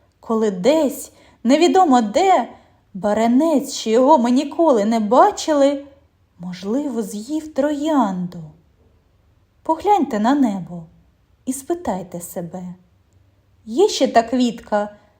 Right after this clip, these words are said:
чи нема її? Може, баранець її з'їв? І ви побачите,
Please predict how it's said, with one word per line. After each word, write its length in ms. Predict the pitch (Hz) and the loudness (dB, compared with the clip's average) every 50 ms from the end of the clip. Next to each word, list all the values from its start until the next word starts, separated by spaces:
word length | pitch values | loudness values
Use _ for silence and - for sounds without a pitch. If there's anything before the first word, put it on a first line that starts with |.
| _ _ _ | _ _ _
чи 200 | - - 349 349 | -8 -4 -2 -2
нема 380 | 370 370 381 339 269 208 185 | 0 -2 0 0 0 0 0
її? 460 | 185 175 170 170 156 151 160 165 160 - _ _ _ _ _ _ _ _ _ _ _ _ _ _ _ _ _ _ _ | -4 -8 -12 -12 -14 -14 -14 -16 -16 -18 _ _ _ _ _ _ _ _ _ _ _ _ _ _ _ _ _ _ _
Може, 300 | 208 208 233 247 233 277 | -2 0 0 4 4 4
баранець 680 | 254 233 277 302 320 320 330 302 240 - - - - | 6 6 6 6 6 6 4 2 0 0 -2 -6 -6
її 260 | 214 233 247 262 277 240 | -4 0 0 2 0 0
з'їв? 460 | 214 220 226 240 302 359 403 415 - - _ _ _ _ _ _ _ _ _ _ _ _ _ _ _ _ _ _ _ _ _ _ - | -2 -2 -4 -4 -4 -2 -4 -4 -6 -10 _ _ _ _ _ _ _ _ _ _ _ _ _ _ _ _ _ _ _ _ _ _ -4
І 140 | 233 240 226 | -2 0 2
ви 140 | 262 277 | 2 2
побачите, 880 | 277 269 262 214 208 285 339 392 381 - - 240 240 - 247 240 240 233 | 2 2 2 2 4 4 4 4 2 0 -6 -6 -6 -4 -4 -4 -4 -4